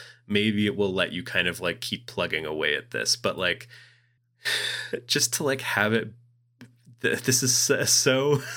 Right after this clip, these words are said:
<laughs> so bleak of, like, an interview to read. <laughs> Um, which, like, I, I don't know. I think they already knew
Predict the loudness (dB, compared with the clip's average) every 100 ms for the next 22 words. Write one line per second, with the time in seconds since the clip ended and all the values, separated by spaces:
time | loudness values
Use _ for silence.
0 | -10 -8 2 4 4 4 4 4 0 0
1 | 2 2 2 0 0 0 -2 -4 -4 0
2 | 0 0 -2 0 2 2 2 0 -4 -6
3 | -6 -2 -2 -2 -2 0 -2 -2 -4 -4
4 | -4 -8 -6 -8 -8 -14 -16 _ -4 -2
5 | 0 -2 -4 0 2 2 2 0 -2 -4
6 | -6 -12 _ _ _ _ 0 2 4 2
7 | 2 -2 0 -4 -4 -4 -2 0 2 2
8 | 0 0 0 2 0 0 0 2 2 2
9 | 2 0 0 0 2 0 0 -2 -4